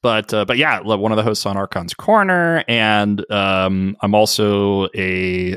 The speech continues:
uh, a, a member of Team sas now, and, um, uh, I don't, I've just been, I've been into Keyforge since the beginning, but I was initially very casual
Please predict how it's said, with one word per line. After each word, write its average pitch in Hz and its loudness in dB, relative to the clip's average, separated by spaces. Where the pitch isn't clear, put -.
uh, 87 -2
a, - -10
a - -10
member 90 -4
of 90 -8
Team 104 -4
sas 135 0
now, 117 2
and, 92 -2
um, 87 -2
uh, 92 0
I 151 0
don't, 202 2
I've 147 0
just 151 -2
been, 131 2
I've 117 0
been 131 2
into 196 4
Keyforge 151 -2
since - 0
the 104 2
beginning, 170 -4
but 98 4
I 101 0
was 98 0
initially 104 0
very 98 -2
casual 113 -4